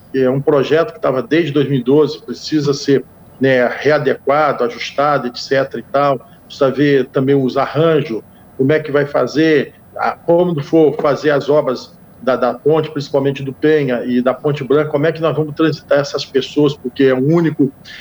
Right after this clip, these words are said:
acesso, o cronograma. Então, ontem, a gente realizou uma reunião com o Departamento de Estrada e Rodagem, o D R, através do seu corpo técnico, né, juntamente que é com o nosso deputado secretário de Turismo, Tutuca, que tem sido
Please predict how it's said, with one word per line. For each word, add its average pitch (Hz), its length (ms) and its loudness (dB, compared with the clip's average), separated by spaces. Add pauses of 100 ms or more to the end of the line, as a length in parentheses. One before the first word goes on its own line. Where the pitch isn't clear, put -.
(180)
acesso, 156 640 0
o 131 160 -6
cronograma. 147 600 2
Então, 165 260 0
ontem, 175 420 0 (380)
a 135 80 0
gente 143 260 -4
realizou 147 440 0
uma 143 120 -2
reunião 131 480 0 (380)
com 135 180 2
o 139 40 2
Departamento 131 920 -2
de 104 140 -12
Estrada 120 340 -2
e 110 40 -6
Rodagem, 123 420 0
o 117 60 -6
D 123 80 0
R, 156 440 2 (300)
através 127 420 2
do 117 80 -10
seu 123 200 -2
corpo 120 360 -4
técnico, 147 540 0
né, 127 240 0 (180)
juntamente 123 460 -4
que - 80 -4
é 120 60 0
com 117 120 -10
o 120 40 -4
nosso 120 400 -2 (440)
deputado 123 460 0
secretário 120 460 -2
de - 60 -14
Turismo, 117 320 0
Tutuca, 143 380 -2
que 147 120 -4
tem 143 400 2
sido - 680 -2